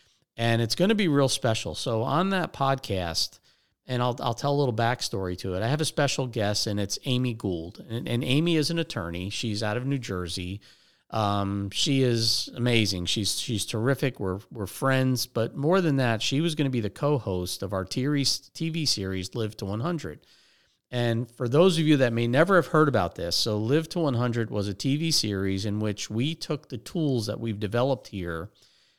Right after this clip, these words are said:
and we were going to demonstrate them and how they would change baby boomers' lives through confidence in spending, right? So this, this whole program was about taking a family or an individual and tearing apart their financial plan for retirement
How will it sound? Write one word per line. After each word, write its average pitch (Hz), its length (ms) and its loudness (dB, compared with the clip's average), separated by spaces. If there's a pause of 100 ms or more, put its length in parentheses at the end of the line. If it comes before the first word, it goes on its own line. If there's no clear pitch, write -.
(140)
and 120 220 0
we 127 100 2
were 160 140 2
going 151 380 2
to - 160 -4
demonstrate 117 920 -2
them 107 280 0
and 101 80 -2
how 113 220 0
they 113 120 0
would 110 160 -2
change 113 560 -2
baby 113 320 0
boomers' 104 440 -2
lives 98 720 0 (420)
through 127 220 0
confidence 107 960 0
in 107 160 -2
spending, 95 580 -2
right? 113 240 -2
So 113 160 -2
this, 104 280 -2
this - 180 -6
whole 165 200 0
program 127 540 -2
was 101 140 -2
about 101 340 -2
taking 127 400 -4
a 135 60 0
family 107 560 -2
or 104 140 -2
an 110 100 -2
individual 98 760 0 (560)
and 110 240 0
tearing 175 400 2
apart 139 340 0
their 117 260 2
financial 113 640 -2
plan 104 480 -2
for 104 160 -6
retirement 98 800 -2